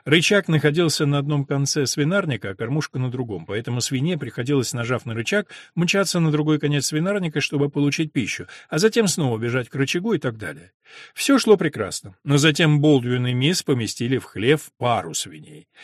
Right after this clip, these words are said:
Это дало возможность одной свинье эксплуатировать другую. Свинья-раб носилась вперед и назад, нажимая на рычаг, а свинья-хозяин сидела около кормушки, забирая пищу по мере ее поступления.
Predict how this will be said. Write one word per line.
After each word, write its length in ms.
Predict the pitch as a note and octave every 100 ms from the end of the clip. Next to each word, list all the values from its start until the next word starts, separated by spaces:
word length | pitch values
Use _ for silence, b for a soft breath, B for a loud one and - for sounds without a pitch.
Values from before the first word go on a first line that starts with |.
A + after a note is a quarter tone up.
| B B
Это 400 | B2+ A3 A3+ G#3+
дало 240 | F#3+ F#3
возможность 680 | F#3 D3+ E3 F#3 E3+ D3+ -
одной 320 | C#3 D3 E3
свинье 420 | - C#3 C#3 F3
эксплуатировать 640 | C#3+ - D3 C3+ F3 D#3 D3+
другую. 400 | D3+ D#3 D3 - _ _ B B
Свинья-раб 720 | - D#3+ G#3+ B3 F3+ F3+ C#3+
носилась 460 | C3 - F#3+ E3+
вперед 340 | - C#3 D#3 C#3+
и 20 |
назад, 320 | B2+ A2+ D3+
нажимая 380 | D#3 A#2 A#2+ C3+
на 80 | D#3
рычаг, 400 | F3 - - -
а 80 | F#2
свинья-хозяин 800 | - D#3+ B3 C4 - F#3 A3+ A#3
сидела 380 | - C3+ D#3 C3+
около 260 | B2 B2
кормушки, 540 | A#2+ A2+ F#2+ F#2+ - D3+
забирая 440 | C3 G#2 A2+ G#2+
пищу 380 | G2 D#3 - A3+
по 140 | -
мере 240 | C#3+ A2+ C3
ее 100 | D#3
поступления. 680 | C#3+ - E3+ C3 C#3+ -